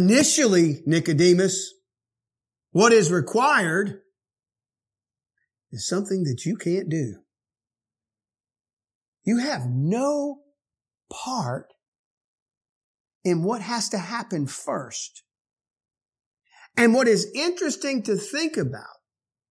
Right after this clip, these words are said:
is that most Christians today who would have somebody come to them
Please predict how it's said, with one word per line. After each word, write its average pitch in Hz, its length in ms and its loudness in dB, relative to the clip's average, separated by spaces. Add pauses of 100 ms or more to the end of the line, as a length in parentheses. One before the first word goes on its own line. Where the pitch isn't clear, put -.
(1600)
is 226 180 6
that 220 180 4
most 254 460 4
Christians 262 600 -2
today 190 920 2 (280)
who 240 180 0
would 214 120 2
have 294 400 0
somebody 269 600 -2
come 285 480 0
to 285 140 0
them 254 640 -2